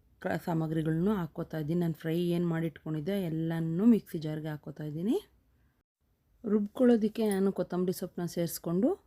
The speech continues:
ಧನಿಯಾ ಪುಡಿನ ಸೇರಿಸ್ಕೊತೀನಿ. ಧನಿಯಾ ಪುಡಿ ನಾಲ್ಕು ಸ್ಪೂನ್ ಧನಿಯಾ ಪುಡಿನ ಸೇರಿಸ್ಕೊಂಡು ನಾನು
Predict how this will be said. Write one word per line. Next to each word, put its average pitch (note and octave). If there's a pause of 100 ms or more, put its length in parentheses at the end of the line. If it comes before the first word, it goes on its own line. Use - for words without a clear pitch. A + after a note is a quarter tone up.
(320)
ಧನಿಯಾ F#3
ಪುಡಿನ E3+
ಸೇರಿಸ್ಕೊತೀನಿ. E3
ಧನಿಯಾ G3+
ಪುಡಿ F#3+
ನಾಲ್ಕು E3+
ಸ್ಪೂನ್ F3
ಧನಿಯಾ E3
ಪುಡಿನ E3+
ಸೇರಿಸ್ಕೊಂಡು E3
ನಾನು D#3+